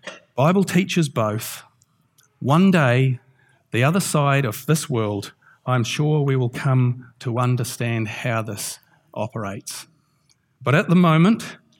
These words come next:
God wrote a book, and I am still trying to understand as best I can all about it, all the ins and outs,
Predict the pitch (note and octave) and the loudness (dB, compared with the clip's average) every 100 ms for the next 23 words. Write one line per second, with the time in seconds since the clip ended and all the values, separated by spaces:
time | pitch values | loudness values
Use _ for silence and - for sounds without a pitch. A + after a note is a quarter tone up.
0 | _ _ C#3 C#3+ C#3+ C#3+ C#3+ B2+ A#2+ G#2+ | _ _ 0 2 2 0 -2 0 0 -2
1 | G2+ - - - _ _ - - _ - | -8 -10 -20 -20 _ _ -20 -20 _ -20
2 | - - G#2+ A2+ B2+ B2+ B2+ C3+ B2+ C3 | -16 -6 -2 0 2 2 0 -2 0 -2
3 | - C3 A#2+ A#2+ A#2+ A#2+ A2+ - A#2 A2+ | -2 -2 -2 -2 -2 -2 -4 -4 -4 -2
4 | G#2+ - B2+ A#2+ - A2+ G#2 - G#2 F#2+ | -4 -4 -4 -4 -6 -6 -8 -8 -8 -8
5 | F#2+ - _ - _ _ _ _ _ _ | -12 -20 _ -20 _ _ _ _ _ _
6 | - _ _ _ _ - A#2 B2 A#2 A#2 | -20 _ _ _ _ -6 0 2 2 2
7 | G#2 F#2 A#2+ C3+ B2+ - C#3 C#3 B2 A#2 | 0 -2 0 2 2 2 2 4 2 0
8 | G#2+ F#2 - - - | 0 -4 -10 -14 -14